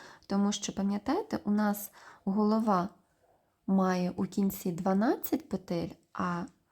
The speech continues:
шию ми в'язали вісім стовпчиків. Тому пришиваємо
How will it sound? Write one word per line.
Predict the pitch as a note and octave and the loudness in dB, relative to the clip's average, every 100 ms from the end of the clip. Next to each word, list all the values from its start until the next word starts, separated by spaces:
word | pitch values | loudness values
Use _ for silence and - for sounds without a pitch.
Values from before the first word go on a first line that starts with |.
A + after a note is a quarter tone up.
| _ _ | _ _
шию | - - - G3+ F#4+ F4 - - | -10 -4 0 2 4 4 2 2
ми | F#3+ E4+ | 4 6
в'язали | D4 A#3 F#3+ F#3 A3+ C4+ D4+ - _ _ _ F3+ | 4 2 0 0 2 2 0 -4 _ _ _ -2
вісім | G3+ G3 - F3 E3 | 0 0 -2 -6 -6
стовпчиків. | - - E3+ E3 - - - - - - _ _ _ _ _ | -6 -2 -2 -2 -8 -8 -8 -10 -12 -20 _ _ _ _ _
Тому | F#3 F3+ A3+ F#4+ - _ _ _ _ _ _ _ _ _ _ _ _ _ _ _ _ _ _ _ _ _ _ _ _ | -2 2 2 0 -2 _ _ _ _ _ _ _ _ _ _ _ _ _ _ _ _ _ _ _ _ _ _ _ _
пришиваємо | - G3 - - G3 G3 B3+ E4+ D4 G3+ | -8 -4 -4 -4 -4 0 2 4 2 0